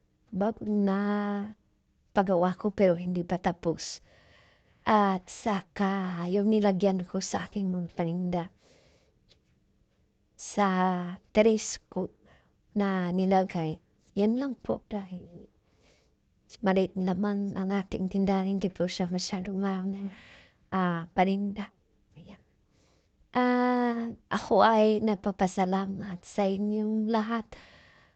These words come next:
sa pagsuporta sa panonood sa aking video. At kung kayo ay, ah, naka-, kung kayo ay may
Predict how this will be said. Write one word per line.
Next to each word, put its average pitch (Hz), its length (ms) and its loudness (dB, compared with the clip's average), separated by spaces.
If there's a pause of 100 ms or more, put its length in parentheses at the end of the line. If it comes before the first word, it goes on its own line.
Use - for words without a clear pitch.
(260)
sa 180 720 -2 (2250)
pagsuporta 202 1400 0
sa 185 240 0
panonood 214 560 0
sa 202 240 -2
aking 185 400 -6
video. 220 800 -2 (640)
At 180 480 2 (560)
kung 233 240 4
kayo 320 320 2
ay, 214 560 2 (640)
ah, 214 640 -4 (1600)
naka-, 180 640 0 (320)
kung 247 160 0
kayo 269 320 4
ay 214 240 4
may 208 240 0